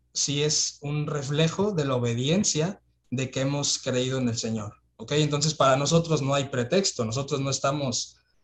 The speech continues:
eh, al borde de la muerte, ni acabamos de recibir el evangelio, nosotros ya hemos escuchado el evangelio, hemos creído,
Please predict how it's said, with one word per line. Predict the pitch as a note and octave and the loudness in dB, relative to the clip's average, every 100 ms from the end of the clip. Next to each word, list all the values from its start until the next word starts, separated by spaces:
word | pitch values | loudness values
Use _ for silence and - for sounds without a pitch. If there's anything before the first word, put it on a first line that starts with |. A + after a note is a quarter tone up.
| _ | _
eh, | C3+ B2 | 0 2
al | A#2 | 4
borde | A#2 C3+ C#3 | 6 4 4
de | B2+ | 4
la | A2 | 4
muerte, | A#2 C#3+ E3 D#3+ | 4 6 4 4
ni | C3+ | 0
acabamos | A#2+ A#2 B2 C#3 | 0 0 -2 -2
de | B2+ | -2
recibir | A#2 A2+ - A#2+ C3 | -2 -2 -2 -2 -2
el | C3 | -2
evangelio, | A2+ A2 A2+ C#3+ D#3+ C#3 | 0 -2 -2 2 2 2
nosotros | B2+ A#2+ - B2+ | -2 -6 -6 -4
ya | B2 | 0
hemos | F3+ F#3+ E3 - - | 2 0 0 -4 -6
escuchado | A#2 B2 - C#3+ | -10 -8 -2 0
el | C#3+ | 0
evangelio, | A#2+ A#2 A#2 D#3 C#3+ C3 | 0 -2 -2 0 0 -4
hemos | B2 C3 C3+ | -4 -4 -4
creído, | - A#2 D3 E3 D#3+ - | -4 -2 0 0 -2 -6